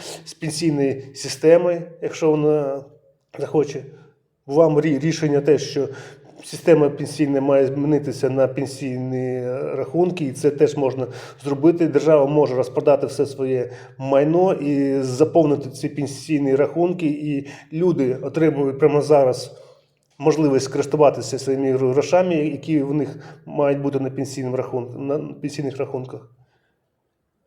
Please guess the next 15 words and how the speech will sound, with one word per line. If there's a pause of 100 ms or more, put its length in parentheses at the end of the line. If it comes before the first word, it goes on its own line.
(720)
А
далі
вже
кожен
ж
сам
собі
вирішує,
як
йому
жити. (280)
Сам
збирає
гроші
с-,